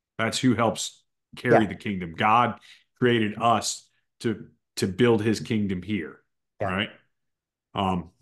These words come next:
Speaker 1: and he works through us. And so
Speaker 2: I think
Speaker 1: that's
Speaker 2: that, I think the key thing in there is that, you know, we talk about going to church. You can't go to church. We are the church, right?
Speaker 1: Mm-hmm.
Speaker 2: So we can go to a, a, a worship service and connect with the community and all that sort of thing,
Speaker 1: Yes.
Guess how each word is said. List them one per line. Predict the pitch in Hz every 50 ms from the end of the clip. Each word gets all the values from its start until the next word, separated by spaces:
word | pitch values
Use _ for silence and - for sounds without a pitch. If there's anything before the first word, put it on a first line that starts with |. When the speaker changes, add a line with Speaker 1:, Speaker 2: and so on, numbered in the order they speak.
| _ - -
Speaker 1:
and | 104 98
he | 90 117 120
works | 110 104 107 101 - - -
through | - 110 117 113 104 85
us. | 76 78 82 - - -
And | 90 92 90 87
so | - 143
Speaker 2:
I | 98 95
think | 262 - 101
Speaker 1:
that's | - - - - -
Speaker 2:
that, | 131
I | 139
think | - - 262 240 -
the | - 147
key | - - - 160 147 131 113
thing | - - 139 135 135
in | 123 117 113 110
there | 110 107 107 107 104
is | 104 104 104 101 92 87
that, | 95 107 107 107 - _ _ -
you | 127
know, | 113 107 107
we | 104 113
talk | 110 - 139 -
about | 113 117 113 110 107
going | 120 120 113 110 104 107 107 98
to | - - 123 113
church. | - - 107 98 98 98 -
You | - -
can't | 208 185 123 -
go | - 120 110
to | 101 90
church. | - - 104 95 95 - -
We | 113 110
are | 104 104 101
the | 85 87 - - -
church, | 95 92 - _ - -
right? | 110 107 98 104 113 -
Speaker 1:
Mm-hmm. | 127 123 104 98 120 120 113
Speaker 2:
So | - - 113
we | 117 131
can | - 135 135
go | 143 139 143 135
to | - 151 135 120 113
a, | 110 110 104 - - -
a, | - 113 117 - -
a | 117
worship | 107 107 120 123 117 - 131 127 -
service | - 123 117 113 110 113 107 -
and | 110 104
connect | - - 110 117 117 117 - -
with | 120
the | 110 113
community | 113 - 113 110 110 107 110 107 107 107 107 107 107 107
and | 107
all | 110 110 107
that | 104 107 -
sort | - 101 101
of | 98
thing, | - 123 107
Speaker 1:
Yes. | 85 82 - - -